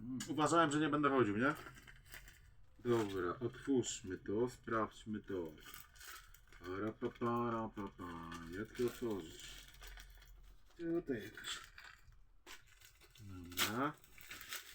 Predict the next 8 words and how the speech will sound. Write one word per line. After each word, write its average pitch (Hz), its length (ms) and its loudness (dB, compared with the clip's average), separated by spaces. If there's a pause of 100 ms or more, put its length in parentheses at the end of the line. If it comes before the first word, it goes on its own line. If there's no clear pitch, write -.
(2250)
Co - 60 -10
tu - 160 -4
się - 200 4
dzieje? 131 420 8 (1160)
Jest 107 300 2
bug? 131 340 8 (1400)
Jest 175 440 10
bug. 87 640 4